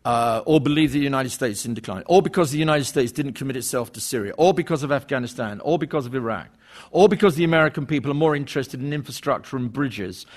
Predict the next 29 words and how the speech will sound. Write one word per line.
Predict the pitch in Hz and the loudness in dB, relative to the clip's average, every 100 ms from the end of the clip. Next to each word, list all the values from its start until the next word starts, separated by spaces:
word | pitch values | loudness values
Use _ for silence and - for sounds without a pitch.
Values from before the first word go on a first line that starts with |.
| - | -12
and | - 139 | -6 -4
their | 139 | 0
health | 143 143 - | 2 2 -2
system | - 101 - 107 | -10 -10 -6 -4
than | 123 | -4
they | 127 139 | -4 -2
are | 131 127 | 0 -2
in | |
foreign | 117 117 107 110 | -4 -4 -4 -4
policy, | 113 101 - - - - | -6 -6 -8 -18 -18 -10
or | - 196 | 0 0
because | 226 202 | 4 2
Americans | 185 170 165 160 143 | 4 4 4 0 2
don't | 170 151 | 4 4
even | 139 | 0
know | 143 | 2
where | 139 131 | 2 2
the | 135 | 0
rest | 135 131 | 0 -2
of | |
the | 127 | -4
world | 127 123 120 | 0 0 0
is, | 117 - - - | -4 -8 -20 -10
therefore | 120 160 160 - 147 | 4 6 6 6 4
Amer-, | 143 156 147 | 6 4 6
Amer-, | 151 165 185 - | 6 6 6 8
America's | 170 170 175 165 165 | 6 8 8 6 2
going | 135 160 143 139 | 4 6 6 4
home. | 127 107 92 | 0 0 -4